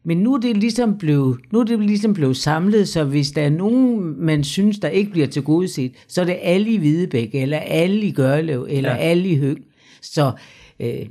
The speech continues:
Speaker 1: næste gang vi skal sådan noget, jeg håber ikke, at vi skal lave endnu større kommuner, men altså, det tager mange, mange år, inden at man finder et fællesskab.
Speaker 2: Altså, jeg plejer også at sige, når jeg hører det, altså,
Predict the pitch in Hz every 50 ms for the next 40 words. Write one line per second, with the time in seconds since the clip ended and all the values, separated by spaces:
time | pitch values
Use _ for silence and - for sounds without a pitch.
0 | - - - - - 156 190 220 220 - 208 - 180 185 196 185 175 160 147 -
1 | 170 170 175 170 180 185 175 175 170 160 143 127 123 160 185 180 175 156 160 165
2 | 175 170 151 - - 143 131 139 151 156 160 185 180 185 196 202 196 - 156 151
3 | 160 160 151 165 147 139 139 147 156 165 175 160 147 135 131 127 135 147 143 131
4 | - 143 135 131 160 185 180 - - 240 247 240 220 202 185 180 170 190 226 247
5 | 240 214 185 196 214 220 208 190 196 202 196 180 143 139 - 156 165 185 190 185
6 | 170 147 147 147 135 135 127 - - 175 175 170 160 135 131 131 - - 165 165
7 | 165 151 - - - 131 123 135 135 - _ _ _ _ _ _ _ _ _ _
8 | _ _ _ _ _ _ _ _ _ - 123 113 123 113 113 113 131 135 135 123
9 | 123 131 127 127 - - 131 135 147 143 127 113 110 123 127 135 151 143 120 104
10 | 101 113 -